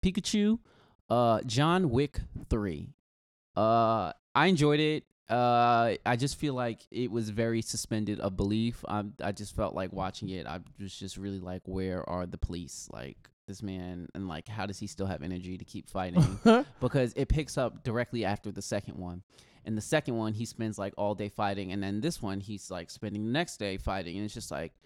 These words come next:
Speaker 1: there's no way in hell this man is just still going and fighting. Like, he's been stabbed, he's been, it just doesn't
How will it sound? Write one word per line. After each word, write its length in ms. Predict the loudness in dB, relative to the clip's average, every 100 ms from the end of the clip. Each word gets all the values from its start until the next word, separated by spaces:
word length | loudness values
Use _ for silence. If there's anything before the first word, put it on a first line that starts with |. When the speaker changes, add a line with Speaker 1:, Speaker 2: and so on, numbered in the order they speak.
| _ _ -2
Speaker 1:
there's 260 | -2 0
no 280 | -2 -2 -2
way 260 | 0 0 -2
in 80 | -4
hell 320 | -2 0 0
this 220 | -2 -6
man 180 | -4 -2
is 80 | -4
just 280 | -6 -8 -12
still 440 | -6 -4 -4 -6 -10
going 440 | -4 -2 -2 -4 -6
and 100 | -8
fighting. 480 | -6 -6 -4 -6 -6
Like, 160 | -10 -10
he's 160 | -12
been 140 | -10 -10
stabbed, 540 | -2 0 0 -2 -4
he's 140 | -10
been, 200 | -8 -8 -8 -14 -20 -20 _
it 80 | 6
just 240 | 6 6
doesn't 320 | 2 4 2